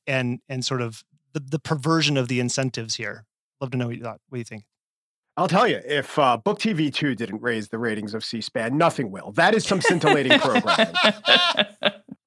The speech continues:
Speaker 2: Um, it's of a piece. The question you just asked is of a piece with the weak speakership.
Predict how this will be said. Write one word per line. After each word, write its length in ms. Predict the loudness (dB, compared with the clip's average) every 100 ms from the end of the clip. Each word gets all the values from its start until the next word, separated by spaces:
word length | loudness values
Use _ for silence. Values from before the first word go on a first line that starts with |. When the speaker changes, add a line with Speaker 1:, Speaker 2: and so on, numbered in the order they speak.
| _ 2
Speaker 2:
Um, 320 | 4 2 -4 _
it's 160 | 0 2
of 100 | 0
a 60 |
piece. 680 | 0 -2 0 0 -4 -8 -12 -14 -8
The 80 | -2
question 300 | 2 2 2
you 80 | 0
just 180 | 0 4
asked 320 | 4 2 -2
is 100 | 0
of 140 | 0
a 40 | 0
piece 360 | -4 -4 -4
with 140 | -6 -4
the 80 | -4
weak 280 | -4 -4
speakership. 720 | -8 -6 -4 -4 -6 -6 -10